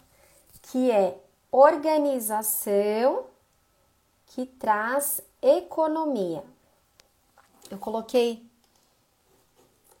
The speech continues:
até, na verdade eu vou colocar aqui pra vocês assim, ó. Pra quem for entrando,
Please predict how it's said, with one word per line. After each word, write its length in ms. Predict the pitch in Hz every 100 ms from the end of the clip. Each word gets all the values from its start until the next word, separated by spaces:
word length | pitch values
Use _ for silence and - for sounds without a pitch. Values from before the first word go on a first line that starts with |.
| _ _ _ _ _ _ _ _
até, 540 | - 196 196 254 269 269
na 100 | 233
verdade 280 | 226 254 277
eu 60 |
vou 100 | 277
colocar 380 | 277 262 262 254
aqui 180 | 226 233
pra 140 | 226
vocês 380 | 190 202 254 247
assim, 360 | 262 262 220 180
ó. 160 | 143 - _ _ _ _ _ _ _ _
Pra 100 | 285
quem 220 | 277 226
for 200 | 220 226
entrando, 800 | 226 233 226 214 214 233 277 381